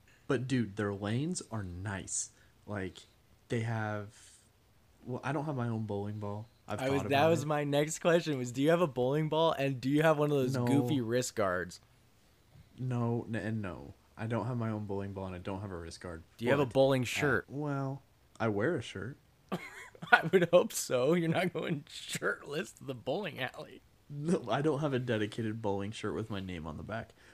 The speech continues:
Speaker 1: But this place that we usually go to, there's a guy that always does, and he's always there. Um,
Speaker 2: <laughs>
Speaker 1: I've seen him, dude, I've seen him in the bar. He's playing pool, and he's got his fucking Denny's P B A shirt on,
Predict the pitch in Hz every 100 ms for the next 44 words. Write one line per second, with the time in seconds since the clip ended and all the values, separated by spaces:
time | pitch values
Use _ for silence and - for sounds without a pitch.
0 | - 160 160 151 196 202 151 139 156 247
1 | 170 131 113 110 - 117 110 - _ _
2 | 131 120 113 120 120 107 107 104 - 104
3 | 131 82 - - 113 113 - 104 95 71
4 | 78 - - _ _ _ _ - 104 82
5 | 55 - - - - - - - - -
6 | 131 131 - 139 127 127 - 123 123 104
7 | 117 139 135 123 104 90 95 104 120 113
8 | 123 113 - 107 107 117 117 110 113 110
9 | 110 110 - - - 117 113 104 113 120
10 | 117 113 - - 113 110 107 104 110 -
11 | 113 117 120 123